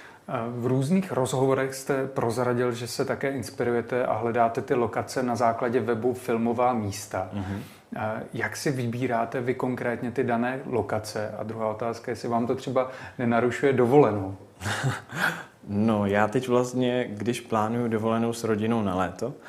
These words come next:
Speaker 2: tak částečně už to orientujeme podle toho, kde se na-, natáčely jaké filmy. Takže to prvotní, podle čeho vlastně ty filmy a scény vybírám, tak filmy vždycky vybírám tak, aby to byl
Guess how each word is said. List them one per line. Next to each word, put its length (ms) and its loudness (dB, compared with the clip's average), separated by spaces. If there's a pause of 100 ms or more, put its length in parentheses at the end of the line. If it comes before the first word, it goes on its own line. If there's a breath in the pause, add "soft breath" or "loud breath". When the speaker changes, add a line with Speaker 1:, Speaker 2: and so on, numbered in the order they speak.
(340 loud breath)
Speaker 2:
tak 180 -4
částečně 640 0
už 180 -6
to 200 0
orientujeme 600 0
podle 260 -2
toho, 260 -2
kde 240 -2
se 200 -6
na-, 240 -4 (120)
natáčely 600 2
jaké 300 2
filmy. 400 -4 (560 loud breath)
Takže 360 2
to 300 2
prvotní, 460 4
podle 240 4
čeho 220 2
vlastně 260 0
ty 100 -2
filmy 460 2
a 80 -2
scény 420 2
vybírám, 520 0
tak 140 -6
filmy 360 0
vždycky 400 -2
vybírám 440 2
tak, 180 -4
aby 140 0
to 120 -2
byl 260 2